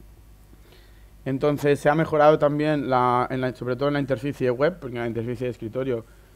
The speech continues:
te permite cambiar los, el ancho de los campos a tu gusto. En el, en el,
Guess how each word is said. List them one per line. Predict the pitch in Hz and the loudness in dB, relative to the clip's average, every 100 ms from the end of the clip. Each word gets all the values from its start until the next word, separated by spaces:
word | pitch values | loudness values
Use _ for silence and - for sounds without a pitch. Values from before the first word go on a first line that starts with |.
| - - | -20 -8
te | 123 | -2
permite | 123 117 131 131 135 127 120 117 117 | -2 0 -2 2 4 4 4 0 -2
cambiar | 120 120 123 | -4 0 -2
los, | 120 120 120 117 110 - - - - - - - | 0 0 0 -2 -6 -18 -20 -20 -20 -20 -20 -6
el | 131 | -4
ancho | 135 135 | -2 0
de | 131 | 0
los | 127 | 0
campos | - 135 123 113 | -2 -4 -2 -4
a | 113 | -4
tu | 123 | -4
gusto. | 135 135 151 | -4 -2 -4
En | 139 | -2
el, | 123 120 113 113 | -4 -4 -4 -6
en | 120 | -6
el, | 117 113 113 110 110 | -6 -4 -6 -6 -8